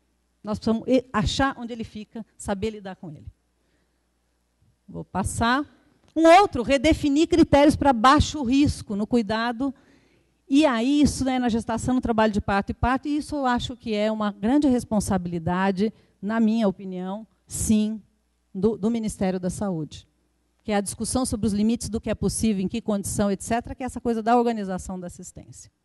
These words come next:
Um desafio três, reavaliar continuamente esse risco sem ultrapassar os limites de segurança materna e fetal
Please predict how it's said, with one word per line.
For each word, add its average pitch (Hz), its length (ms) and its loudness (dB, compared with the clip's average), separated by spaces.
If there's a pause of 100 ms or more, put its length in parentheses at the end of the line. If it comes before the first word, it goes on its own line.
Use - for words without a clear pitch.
(1080)
Um 330 80 0
desafio 294 400 2
três, 302 360 0
reavaliar 285 520 4
continuamente 302 720 4
esse 220 180 0
risco 254 340 2
sem 311 240 2
ultrapassar 269 540 2
os 254 80 4
limites 240 380 0
de 202 80 -10
segurança 220 480 -2
materna 208 420 -6
e 185 40 -8
fetal 262 460 2